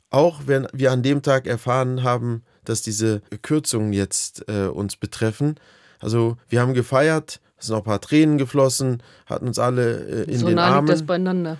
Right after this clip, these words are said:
Speaker 1: Das
Speaker 2: Mhm.
Speaker 1: war ein sehr emotionaler Abend. Wir haben uns dennoch dafür entschieden, das durchzuziehen.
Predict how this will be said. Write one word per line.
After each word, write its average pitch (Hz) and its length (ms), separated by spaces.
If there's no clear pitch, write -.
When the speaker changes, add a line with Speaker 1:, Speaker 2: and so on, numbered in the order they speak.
Speaker 1:
Das 175 240
Speaker 2:
Mhm. 131 40
Speaker 1:
war 135 140
ein 139 160
sehr 156 320
emotionaler 135 680
Abend. 143 400
Wir 127 140
haben 139 120
uns 135 140
dennoch 147 360
dafür 131 320
entschieden, 127 400
das 117 220
durchzuziehen. 135 760